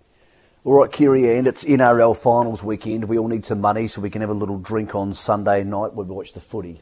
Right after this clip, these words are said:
What's your best chance of training a winner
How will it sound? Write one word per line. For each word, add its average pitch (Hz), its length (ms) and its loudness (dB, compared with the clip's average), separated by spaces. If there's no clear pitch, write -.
What's 117 320 -8
your 143 160 0
best - 540 -10
chance 90 720 -14
of 92 280 -6
training 101 720 -10
a 90 100 -10
winner 87 520 -12